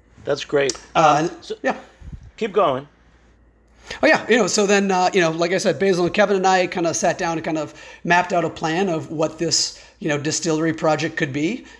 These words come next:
Speaker 2: Uh, we looked at possibly doing something small out in Queens,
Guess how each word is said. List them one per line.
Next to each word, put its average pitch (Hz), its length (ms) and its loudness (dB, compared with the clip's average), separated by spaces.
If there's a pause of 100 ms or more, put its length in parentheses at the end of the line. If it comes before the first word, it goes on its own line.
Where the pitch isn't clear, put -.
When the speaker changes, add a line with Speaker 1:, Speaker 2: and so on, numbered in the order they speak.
(100)
Speaker 2:
Uh, 147 340 2
we 151 100 0
looked 170 240 -2
at 156 160 -2
possibly 156 800 0 (140)
doing 160 180 0
something 156 260 -4
small 156 400 2
out 147 120 2
in 143 100 -6
Queens, 214 640 0